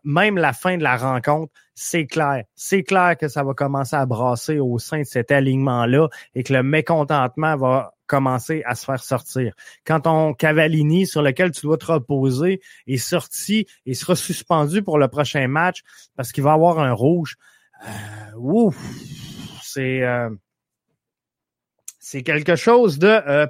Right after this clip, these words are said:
pas facile. Grumpy qui nous dit, « Elle confirme le, euh, trois millions. » Euh, je, je vais aller aux sources. C'est sûr qu'on va s'en parler,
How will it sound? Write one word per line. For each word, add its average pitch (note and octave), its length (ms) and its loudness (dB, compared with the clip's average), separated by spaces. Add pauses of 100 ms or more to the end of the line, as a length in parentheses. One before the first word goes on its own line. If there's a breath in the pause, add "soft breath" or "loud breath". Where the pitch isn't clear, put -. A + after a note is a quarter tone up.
pas A3+ 120 2
facile. F#3+ 580 -2
Grumpy A3+ 460 -2
qui A3+ 100 -6
nous G3+ 160 -2
dit, « G#3+ 300 -8
Elle F3 240 -4
confirme B3 760 -6
le, G3+ 400 0
euh, C3+ 60 -10
trois G#3 440 -2
millions. » F#3+ 600 -2 (520 loud breath)
Euh, C#3 920 0 (1400)
je, C3+ 300 -6
je C3 180 -4
vais D#3 80 2
aller E3 160 4
aux B3+ 160 0
sources. B3+ 420 -4
C'est F#3+ 200 -4
sûr C4+ 340 -2
qu'on F3 160 0
va E3 140 2
s'en F3 200 0
parler, F#3 600 4